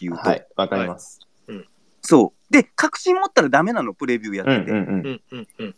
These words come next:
Speaker 1: 絶対に。俺これやっぱ三年して思ったんだけど、
Speaker 3: はい。
Speaker 1: 確信持てる部分よりも、確信持てない部分の方が絶対大きい方がいいんだよ、絶対に。
Speaker 2: はい、はい、はい、はい。
Speaker 1: で、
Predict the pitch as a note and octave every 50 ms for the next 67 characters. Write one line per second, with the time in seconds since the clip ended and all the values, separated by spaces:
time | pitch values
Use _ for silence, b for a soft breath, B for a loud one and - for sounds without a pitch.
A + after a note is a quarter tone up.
0 | _ _ - C#3+ D3+ - _ - D#3+ D3 C#3 C3+ C3+ - F#3+ G#3+ A3 - B3+ B3
1 | B3 B3 B3 - A3+ G#3 - A3+ A#3 A#3+ B3 A#3+ A#3 G#3+ - - - - - D3+
2 | F3+ G3 G#3+ A3 _ - B2+ G#2 F#2+ F#2 - - D#3+ C3 b b b b b b
3 | - B2 G#3 F#3+ - - - D#4+ D4+ C#4 C#4 D4 B3+ E4 D4 D4 B3+ G#3 G3 F3+
4 | F3 F3 D#3 C#3 - _ _ D3 G3+ G3+ E3+ C#3+ D#3+ G3 D#3 b b b b -
5 | A#3+ A#3 - - - C#4+ B3+ G#3 G3+ G3 - B3+ C4+ B3+ F#3+ D#3 D#3 D3+ D3+ D3+
6 | C#3 B2 A#2 G#2 G#2+ G2+ B2+ C3+ - - E3 C3 - F3 G3+ F#3 - - G#3 G3
7 | E3 C#3 A#2+ G2+ G2+ F#2 - - _ _ _ _ F#3 G#3 G#3 D3 G#2 F#2+ F2+ F2
8 | - F#2 - _ - F2+ D3+ C#3 A2+ - A2 G2+ F#2 - F#2+ E2 - - F#3 G3
9 | D#3+ b